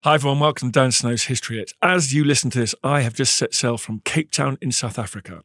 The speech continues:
We are steering south east towards the Weddell Sea. We've got a ten-day journey across the Southern Ocean with the Falklands Maritime Heritage Trust on their expedition to find Endurance, Shackleton's missing shipwreck.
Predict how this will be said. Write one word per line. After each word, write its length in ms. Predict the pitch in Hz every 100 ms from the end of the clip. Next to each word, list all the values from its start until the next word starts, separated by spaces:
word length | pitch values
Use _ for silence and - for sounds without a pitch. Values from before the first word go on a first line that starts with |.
| _ -
We 160 | 131 -
are 80 | -
steering 580 | - 165 151 113 82 -
south 640 | - - 185 151 101 - - _ _
east 380 | 190 131 - - _ _
towards 300 | - 143 139
the 60 | 135
Weddell 380 | 131 131 127 113
Sea. 380 | - 127 101 90 -
We've 80 | 170
got 60 | 170
a 80 |
ten-day 300 | 175 180 160
journey 260 | 151 160 156
across 240 | 147 151
the 40 | 147
Southern 300 | - 143 143
Ocean 380 | 143 - 98 -
with 380 | 143 135 98 - -
the 60 |
Falklands 640 | - - 147 - 101 - -
Maritime 500 | 151 143 131 120 110
Heritage 440 | 151 156 135 123
Trust 380 | - - 156 -
on 140 | - 147
their 160 | 147
expedition 640 | 156 135 160 175 160 120 92 - - _
to 100 | -
find 440 | 123 - 143 123 123
Endurance, 580 | 117 110 127 110 104 - - _
Shackleton's 680 | - 139 123 120 - 113 - -
missing 480 | 123 120 - 110 95 - _ _
shipwreck. 680 | - - - - 98 -